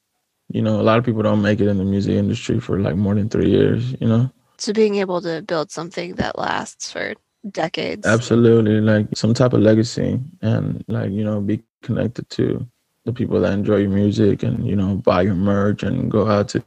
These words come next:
Speaker 1: these shows and pay ticket prices and wait in lines for you. Like, you know, giving them, like, a real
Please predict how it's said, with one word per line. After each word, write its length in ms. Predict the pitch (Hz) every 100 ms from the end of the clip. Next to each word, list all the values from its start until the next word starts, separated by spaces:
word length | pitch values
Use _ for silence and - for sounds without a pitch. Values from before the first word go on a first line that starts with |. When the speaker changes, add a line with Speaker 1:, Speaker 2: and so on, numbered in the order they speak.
| -
Speaker 1:
these 200 | 117 123
shows 420 | - - 110 113
and 160 | - 120 - - _ _ _
pay 180 | 120 110
ticket 340 | - 117 107
prices 500 | 113 107 110 117 117
and 320 | 117 117 - -
wait 200 | - 104
in 140 | 107 110
lines 460 | 110 113 113 113
for 240 | - - 123
you. 220 | - -
Like, 300 | - 52 - _ _ _ _ _ _ _ _ _ _ _ _ _
you 120 | 123
know, 180 | 120 123
giving 300 | 117 117 117
them, 180 | 113 113
like, 240 | 107 104 107
a 100 | 107
real 480 | 113 110 104 120